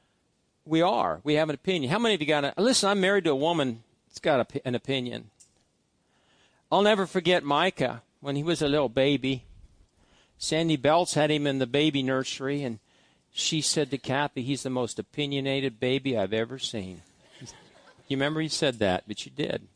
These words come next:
And he is. Dear God, he's just opinion. All, we all got our opinions. And we open our mouths to give our opinions. I had an opinion with Abe because I was going, I won't get into the, don't worry.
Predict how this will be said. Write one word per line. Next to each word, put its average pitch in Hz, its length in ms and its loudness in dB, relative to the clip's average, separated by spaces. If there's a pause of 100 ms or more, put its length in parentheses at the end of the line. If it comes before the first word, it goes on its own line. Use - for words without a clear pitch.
(120)
And 123 140 -4
he 139 260 2
is. 95 300 -2
Dear 95 380 -12
God, 80 320 -4
he's - 140 -20
just - 200 -20 (560)
opinion. 165 360 0
All, 208 200 4
we 320 80 4
all 359 180 6
got 370 160 6
our 370 180 8
opinions. - 1080 2 (720)
And 262 180 6
we 277 160 8
open 370 340 6
our 339 180 8
mouths 302 920 4 (460)
to 294 120 8
give 311 240 8
our 302 180 8
opinions. 269 1160 4 (1200)
I 254 140 8
had 381 180 8
an 311 100 6
opinion 311 460 6
with 311 180 4
Abe 330 320 6
because 247 280 2
I 302 120 6
was 330 200 4
going, 294 280 4
I 180 80 2
won't 202 220 2
get 175 160 2
into 156 180 2
the, 120 140 -2
don't 139 220 -2
worry. 117 280 2